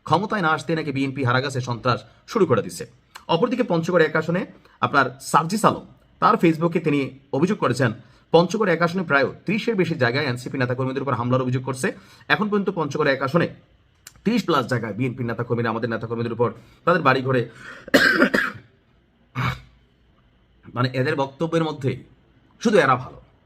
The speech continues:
সার্জিস জনগণ জয় বাংলা করে দিছে, আমার বঙ্গবন্ধু লোল টোল ফালাইয়া ভাস ধরছিল, মানে, বি-, নির্বাচনের আগে, আহ, যে একদম সুফি সাধক। বাবা, বাংলাদেশের মানুষ কিন্তু এগুলো বোঝে।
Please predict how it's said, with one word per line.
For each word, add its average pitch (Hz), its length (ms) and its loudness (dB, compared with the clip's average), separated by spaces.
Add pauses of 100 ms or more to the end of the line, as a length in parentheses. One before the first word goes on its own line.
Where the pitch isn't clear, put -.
সার্জিস 107 560 -4
জনগণ 131 320 0
জয় 139 180 0
বাংলা 143 220 -2
করে 110 180 -4
দিছে, 101 240 -12 (140)
আমার 185 260 -2
বঙ্গবন্ধু 113 440 -10
লোল 170 180 -2
টোল 160 180 -6
ফালাইয়া 131 460 -2 (340)
ভাস 117 240 -4
ধরছিল, 127 360 -4
মানে, 107 160 -6
বি-, 104 200 -8
নির্বাচনের 107 460 -6
আগে, 101 280 -4
আহ, - 480 -10
যে 107 140 -2
একদম 104 340 -4
সুফি 127 280 -6
সাধক। 104 280 -4
বাবা, 110 260 2
বাংলাদেশের 117 400 -4
মানুষ 127 260 -4
কিন্তু 139 220 -10
এগুলো 123 180 2
বোঝে। 110 300 -6